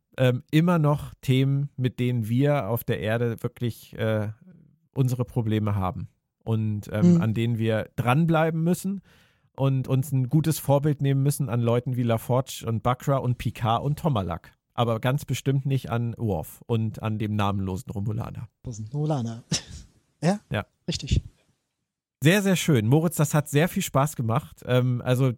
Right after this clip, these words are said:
Speaker 1: ich fand das einen großartigen Auftakt, äh, für, für diese Reihe und ich find's auch toll, dass es eine Folge war, die nicht in beide Extreme gefallen ist, die ich vorher skizziert hab. Also es war weder eine, die ich komplett auf der Pfanne hatte, noch war's eine, die ich gar nicht auf der Pfanne hatte. Es war irgendwo dazwischen.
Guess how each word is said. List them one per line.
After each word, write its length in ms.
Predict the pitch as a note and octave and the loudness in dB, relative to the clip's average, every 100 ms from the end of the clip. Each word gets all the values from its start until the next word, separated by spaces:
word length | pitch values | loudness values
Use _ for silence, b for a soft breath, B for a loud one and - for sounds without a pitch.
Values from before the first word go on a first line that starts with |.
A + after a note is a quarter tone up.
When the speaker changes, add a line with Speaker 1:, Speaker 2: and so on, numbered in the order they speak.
| _ A2 | _ -12
Speaker 1:
ich 160 | G#2 - | -10 -2
fand 220 | D3+ D3 | 0 0
das 160 | C3 - | -2 -2
einen 200 | A#2+ A#2+ | -2 0
großartigen 720 | A#2+ E3 G#3+ C#3+ D3 C#3+ C3+ | 2 2 2 -2 -2 -4 -2
Auftakt, 720 | B2 D3 - D3 - - - | -2 -2 -2 -2 -4 -16 -6
äh, 280 | B2+ B2+ A#2+ | -2 0 -2
für, 460 | - C3 B2 A2+ | -2 0 2 0
für 120 | G2+ B2 | -2 -4
diese 260 | A#2+ A#2 | -2 -2
Reihe 300 | G#2 A#2 D3 | 0 2 2
und 80 | C3 | 0
ich 100 | A#2+ | -2
find's 220 | D3+ D3+ | -2 -2
auch 120 | A#2 | -2
toll, 240 | - C3 D3 | 0 2 2
dass 160 | C#3+ | 0
es 100 | - | -2
eine 80 | C3 | -6
Folge 340 | - B2+ C3 A#2+ | 0 0 2 0
war, 240 | A#2 A#2+ b b - | 0 0 b b -2
die 240 | B2 B2+ _ _ | 0 0 _ _
nicht 300 | C3 F#3 - | 4 4 4
in 140 | D3+ B2+ | 0 2
beide 240 | B2 C3+ | 2 2
Extreme 500 | - - - C3+ E3 | -4 -6 0 0 2
gefallen 320 | C#3 C3 C3 | 0 0 0
ist, 160 | B2 - | 0 -4
die 60 | |
ich 80 | B2 | -6
vorher 180 | - B2+ | 0 0
skizziert 480 | - - - C#3 - | 0 -8 -4 -2 0
hab. 160 | D#3 | 0
Also 140 | A#2 A2+ | 0 0
es 40 | |
war 120 | A#2 | 0
weder 240 | A2+ D3 C#3 | 2 2 2
eine, 180 | B2 B2 | 0 0
die 120 | B2 | -2
ich 120 | - | -2
komplett 380 | - C#3+ D3 B2+ | -2 0 -2 -4
auf 100 | A#2+ | -2
der 140 | C3 | -2
Pfanne 260 | - B2+ B2 | 0 0 2
hatte, 220 | A#2+ A#2 | 0 0
noch 240 | A2+ B2 | 0 2
war's 160 | C3 A#2 | 0 0
eine, 260 | G#2+ A#2 A2+ | -2 -2 -2
die 100 | G#2+ | -6
ich 120 | - | 0
gar 180 | B2+ D#3 | 2 2
nicht 140 | D#3+ | -2
auf 80 | - | -2
der 100 | C3+ | -2
Pfanne 240 | A2+ A#2+ | 0 0
hatte. 140 | A2+ A2 | 0 0
Es 80 | |
war 100 | A2+ | -2
irgendwo 320 | - F#3+ E3 B2+ | 0 0 0 -2
dazwischen. 580 | A2+ - C3+ D3 A#3 | -2 -2 -4 -4 -8